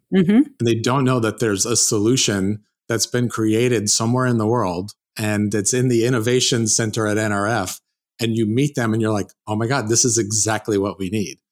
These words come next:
Speaker 2: But unless someone gives you the opportunity to learn and be a student of the industry, then innovation becomes hard because you only know as much as sometimes the brand teaches you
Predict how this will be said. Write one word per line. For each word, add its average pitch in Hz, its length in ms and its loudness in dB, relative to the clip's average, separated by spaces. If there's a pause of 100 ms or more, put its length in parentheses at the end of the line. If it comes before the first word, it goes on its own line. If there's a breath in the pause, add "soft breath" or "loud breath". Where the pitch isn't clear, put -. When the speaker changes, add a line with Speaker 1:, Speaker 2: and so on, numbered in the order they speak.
(540)
Speaker 2:
But 120 120 0
unless 120 480 2
someone 131 800 2
gives 131 240 2
you 120 100 2
the 113 120 2
opportunity 113 600 0
to 117 160 -2
learn 104 500 2
and 107 240 -2
be 107 140 2
a 98 60 2
student 117 560 0
of 98 160 -2
the 90 160 -2
industry, 110 680 0 (480)
then 131 220 2 (220)
innovation 127 600 2
becomes 107 400 0
hard 117 440 -4 (460)
because 110 380 -2
you 110 160 2
only 110 680 2
know 107 600 2
as 107 260 -2
much 107 320 0
as 95 220 0
sometimes 107 500 0
the 95 100 -4
brand 98 360 -2
teaches 107 400 -2
you - 200 -10